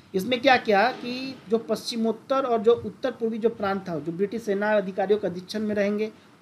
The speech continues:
और उसने कहा कि जो शेष प्रांत होगा वो कांग्रेस के अधीन जो सरकारें होंगी उसके अनुसार होगा। बेबल के अनुसार कहा गया कि यदि अब कोई बड़ा आंदोलन चला तो इसे बने रहना असंभव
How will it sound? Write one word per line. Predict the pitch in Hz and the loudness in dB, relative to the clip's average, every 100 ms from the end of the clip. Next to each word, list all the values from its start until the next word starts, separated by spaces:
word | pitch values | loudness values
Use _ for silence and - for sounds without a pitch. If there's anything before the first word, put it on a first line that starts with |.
| - | 2
और | 240 | 2
उसने | 233 240 | 4 -2
कहा | 226 226 | -2 -2
कि | 240 | -2
जो | 208 | -4
शेष | - 233 277 | -2 0 0
प्रांत | - 220 196 185 | 0 0 0 -2
होगा | 170 233 - - - | 2 2 0 -16 -2
वो | 233 | -2
कांग्रेस | 196 180 220 220 | 0 2 0 0
के | 190 | -2
अधीन | 175 190 | -2 -2
जो | 185 | -2
सरकारें | 185 165 160 170 190 | -4 -6 -2 0 0
होंगी | 180 240 - - - | -2 -6 -12 -20 -20
उसके | - 175 | -6 -4
अनुसार | 165 170 151 | -2 -2 -2
होगा। | 147 170 - - - _ _ _ _ - | -6 -10 -16 -20 -20 _ _ _ _ 6
बेबल | 208 226 285 | 8 10 6
के | 285 | 2
अनुसार | 262 262 247 | -4 -4 -2
कहा | 226 226 | 0 2
गया | 220 240 | 2 -2
कि | 240 220 | 0 0
यदि | 214 262 277 | 2 0 -6
अब | - 220 220 | -4 -4 0
कोई | 233 | 0
बड़ा | 190 208 220 | 2 2 2
आंदोलन | 208 214 214 | 0 0 0
चला | - 196 135 | 2 2 2
तो | - - - - | -6 -20 -14 -10
इसे | 175 180 | -4 -2
बने | 180 202 | 0 0
रहना | 208 180 202 | 0 0 -4
असंभव | 175 165 160 240 | -6 -4 0 0